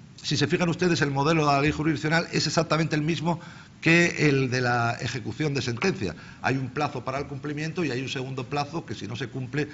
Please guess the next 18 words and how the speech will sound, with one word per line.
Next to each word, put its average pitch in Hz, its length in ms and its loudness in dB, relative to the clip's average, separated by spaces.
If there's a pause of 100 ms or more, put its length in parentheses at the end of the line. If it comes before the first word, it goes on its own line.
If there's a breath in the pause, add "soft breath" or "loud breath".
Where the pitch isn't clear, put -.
(360 loud breath)
para 127 220 4
la 127 60 2
ejecución, 131 480 0
que 127 100 0
me 110 60 0
parece 113 260 0
son 120 240 0
dos, 127 180 2 (180)
dos 123 200 0
meses, 82 240 -2
¿no? 135 160 -2 (840)
Dice, 98 220 -4
"Si 98 100 -2
no 123 80 0
se 147 100 0
hubiera 139 220 0
fijado 135 600 0
plazo 156 360 2